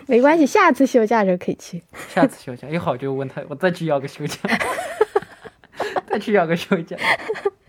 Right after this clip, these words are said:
Speaker 2: 好的，那下面我们要去的地方是哪里呢？
Speaker 1: <laughs> 果然是越过了。
Speaker 2: 嗯，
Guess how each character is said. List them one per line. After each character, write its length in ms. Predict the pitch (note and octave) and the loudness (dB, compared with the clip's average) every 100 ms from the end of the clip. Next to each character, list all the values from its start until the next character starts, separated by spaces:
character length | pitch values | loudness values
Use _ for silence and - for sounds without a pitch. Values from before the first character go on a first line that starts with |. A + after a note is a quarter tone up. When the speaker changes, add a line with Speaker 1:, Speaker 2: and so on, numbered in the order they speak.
| - - - A2+ - | -12 -10 -8 -8 -8
Speaker 2:
好 140 | C#3+ | -12
的， 120 | C3 C#3+ | -12 -8
那 340 | D#3 D3+ D3+ - - - - | -4 -4 -6 -12 -20 -20 -2
下 180 | C#4 | 2
面 80 | A3 | 2
我 40 | D#3 | 2
们 60 | |
要 60 | D#3 | 0
去 120 | D#3+ | 0
的 60 | D#3+ | -2
地 100 | D#3 | -2
方 140 | D3+ | -4
是 60 | D#3 | -4
哪 160 | C3 | -6
里 120 | B2+ A#2+ | -4 2
呢？ 80 | C#4+ - | 0 2
Speaker 1:
<laughs> 200 | - D#4 | 0 2
果 160 | C4+ G3 | 4 6
然 240 | F3+ A3+ | 4 2
是 160 | D4+ C#4 | 4 4
越 240 | C#4 B3 | 4 4
过 220 | G3+ G3+ | 4 2
了。 100 | F3 - - | 2 0 -6
Speaker 2:
嗯， 120 | D3 | -2